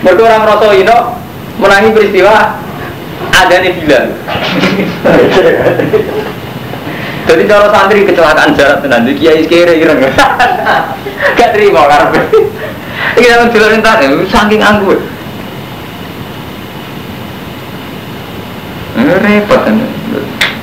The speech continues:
Lah, cuma ini, wow, berhubung keyakinan Syiah model ngoten niku.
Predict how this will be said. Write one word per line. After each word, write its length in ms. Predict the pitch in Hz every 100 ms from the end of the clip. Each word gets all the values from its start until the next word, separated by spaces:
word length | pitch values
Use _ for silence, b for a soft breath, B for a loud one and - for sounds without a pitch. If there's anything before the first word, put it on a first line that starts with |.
| - - - - - - - - B B 143
Lah, 160 | 165
cuma 240 | 226 233 202
ini, 160 | 196
wow, 320 | 170 139 135
berhubung 560 | 151 160 175 175 170 165 - -
keyakinan 560 | 170 160 160 160 156 160
Syiah 320 | - 143 156 151
model 320 | 143 139 120
ngoten 240 | 120 117 110
niku. 160 | 98